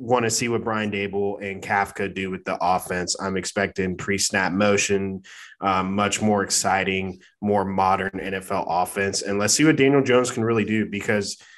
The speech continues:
his nickname's Danny Dimes, right? And he does have a nice ball when he actually has time. And if I'm gonna be fair to him,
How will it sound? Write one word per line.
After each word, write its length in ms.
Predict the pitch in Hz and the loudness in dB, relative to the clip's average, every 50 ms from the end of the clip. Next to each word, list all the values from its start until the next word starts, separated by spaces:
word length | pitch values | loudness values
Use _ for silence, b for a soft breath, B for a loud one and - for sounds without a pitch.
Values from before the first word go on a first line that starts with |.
| B | B
his 140 | - 131 135 | 0 4 6
nickname's 440 | 170 185 180 175 170 170 160 143 113 | 6 4 6 6 6 6 6 4 4
Danny 340 | 113 127 127 131 127 123 110 | 2 2 2 2 2 2 0
Dimes, 440 | 107 110 110 107 107 107 101 92 104 | 0 0 0 0 -2 -2 -4 -4 -4
right? 300 | 107 104 104 104 101 - | -4 -4 -4 -4 -6 -6
And 100 | 110 101 | -6 -4
he 140 | 101 123 127 | -4 -4 -2
does 280 | 113 120 120 120 117 117 | 0 2 2 2 2 2
have 240 | 120 117 110 107 101 98 - | 2 2 0 0 -2 -4 -6
a 80 | 107 104 | -6 -6
nice 320 | 101 101 101 101 98 - | -4 -2 -2 -2 -4 -4
ball 280 | - 101 98 95 95 98 | -4 -2 -2 0 0 0
when 80 | 98 | -2
he 80 | 101 98 | -2 -2
actually 320 | 98 95 - - 101 98 | -2 -4 -6 -4 -2 -2
has 180 | 98 92 90 - | -2 -2 -4 -6
time. 320 | - 101 95 95 95 98 | -6 -4 -4 -4 -4 -4
And 100 | 92 98 | -2 -4
if 100 | 98 95 | -2 0
I'm 120 | 107 101 104 | 0 2 4
gonna 140 | 107 104 | 2 2
be 140 | 95 101 101 | 2 0 -4
fair 260 | 101 - 117 113 113 | -4 -2 0 2 2
to 80 | 110 98 | 2 2
him, 280 | 95 101 98 92 92 | 0 -2 -4 -4 -6